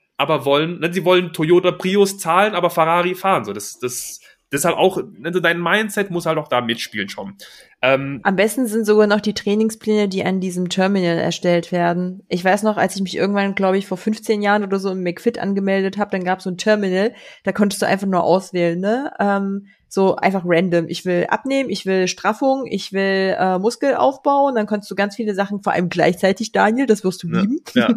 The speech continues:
Speaker 2: <laughs> Also du konntest dir alles gleichzeitig, du konntest gleichzeitig abnehmen, du konntest gleichzeitig mega Muskeln aufbauen, du konntest die straffen, du konntest kondi-,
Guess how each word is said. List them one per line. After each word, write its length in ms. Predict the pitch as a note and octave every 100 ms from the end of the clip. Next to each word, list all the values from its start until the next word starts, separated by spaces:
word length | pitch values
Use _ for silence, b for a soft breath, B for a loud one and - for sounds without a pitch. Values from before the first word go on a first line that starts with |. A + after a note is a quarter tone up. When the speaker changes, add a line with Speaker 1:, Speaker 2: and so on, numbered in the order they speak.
| -
Speaker 2:
<laughs> 140 | -
Also 180 | G#3+ G3+
du 120 | F#3+
konntest 280 | G#3+ G#3 G3+
dir 100 | G#3+
alles 220 | G#3 A#3+
gleichzeitig, 460 | - F#3 F#3 E3 -
du 80 | -
konntest 220 | F3+ -
gleichzeitig 520 | E3 E3 E3 D#3+ -
abnehmen, 380 | - D4+ D4 C#4+
du 40 |
konntest 280 | A3 F#3 F3+
gleichzeitig 560 | F3 E3+ - F3 F3+ F3+
mega 320 | F3 F3+ F3+
Muskeln 380 | F#3 A3 C4 C4
aufbauen, 500 | B3 C4+ D4+ D4 B3
du 40 |
konntest 340 | - F3+ F3 -
die 60 |
straffen, 580 | - - F3+ - D#4 D#4+ - B B -
du 80 |
konntest 420 | G3 G3 F#3+ F#3+ -
kondi-, 280 | F#3+ F3